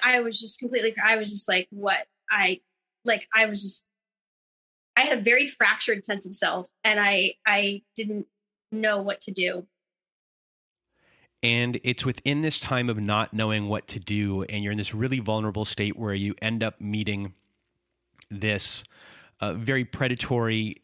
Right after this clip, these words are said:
Speaker 2: type of individual, a sexual predatory type of individual at a social for the deaf. And you start dating. And when it comes to your mom in this situation, she doesn't like how much time you're spending with this person.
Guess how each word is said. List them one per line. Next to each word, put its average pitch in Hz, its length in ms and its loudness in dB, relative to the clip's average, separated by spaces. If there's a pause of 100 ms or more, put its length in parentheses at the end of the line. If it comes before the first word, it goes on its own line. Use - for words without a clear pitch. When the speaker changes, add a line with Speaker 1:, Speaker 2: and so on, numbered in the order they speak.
Speaker 2:
type 110 260 -2
of 104 120 0
individual, 107 640 0
a 101 60 -2
sexual 110 340 -4
predatory 101 440 -2
type 101 200 -4
of 92 180 -6
individual 101 640 -2
at 95 120 -2
a 98 40 0
social 107 400 -2
for 107 240 -4
the 92 180 -2 (220)
deaf. 95 460 -2 (680)
And 107 340 2
you 110 60 -2
start 92 380 -2
dating. 123 640 -2 (220)
And 104 880 0
when 110 400 -2
it 104 100 -4
comes 117 240 -4
to - 80 -6
your 110 100 -2
mom 113 300 0
in 117 120 0
this 110 120 -2
situation, 110 1040 -2 (380)
she 127 600 0
doesn't 117 500 0
like 107 240 0
how 113 140 -2
much 107 260 0
time 110 380 0
you're 101 260 0
spending 113 720 -2
with 98 260 -4
this 98 300 -4
person. 95 720 -4